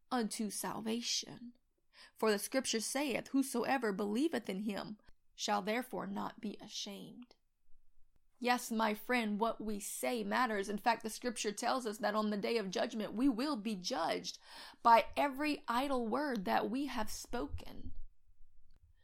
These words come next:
That by our words, we will be justified or condemned.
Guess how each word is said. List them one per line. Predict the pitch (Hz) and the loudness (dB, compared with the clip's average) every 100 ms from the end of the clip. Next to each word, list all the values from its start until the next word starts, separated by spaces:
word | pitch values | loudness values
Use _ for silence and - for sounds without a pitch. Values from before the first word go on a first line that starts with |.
| - | 2
That | - 247 208 | 10 10 10
by | 254 285 | 8 8
our | 254 240 | 10 8
words, | 220 302 226 190 | 6 4 2 2
we | 233 277 | 4 4
will | 254 262 | 4 2
be | 202 214 | 2 0
justified | 180 254 320 - 403 - 214 190 - - - _ _ _ _ _ - _ _ _ _ | 2 0 0 -2 -4 0 2 2 0 -6 -16 _ _ _ _ _ -20 _ _ _ _
or | 240 240 | 2 2
condemned. | 220 226 214 240 247 240 - | 2 -4 -2 0 -2 -6 -14